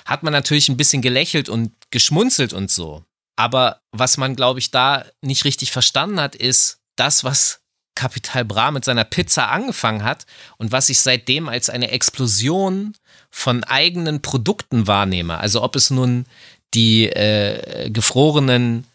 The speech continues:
Kebab-Sachen von, ähm, Dardan sind, ja, der sogar noch eine Franchise-Kette dazu entwickelt hat, so ve-,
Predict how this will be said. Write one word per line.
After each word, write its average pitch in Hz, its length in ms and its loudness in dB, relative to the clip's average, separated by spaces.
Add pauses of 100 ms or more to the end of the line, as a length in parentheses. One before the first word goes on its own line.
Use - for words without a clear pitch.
(180)
Kebab-Sachen 135 1400 -2
von, 117 500 0
ähm, 101 400 -2
Dardan 113 560 2
sind, 87 300 -6
ja, 107 240 -2 (100)
der 113 200 2
sogar 120 260 0
noch 123 120 0
eine 117 120 0
Franchise-Kette 127 840 0
dazu 107 260 0
entwickelt 107 400 -4
hat, 110 200 0
so 104 260 0
ve-, 101 120 -4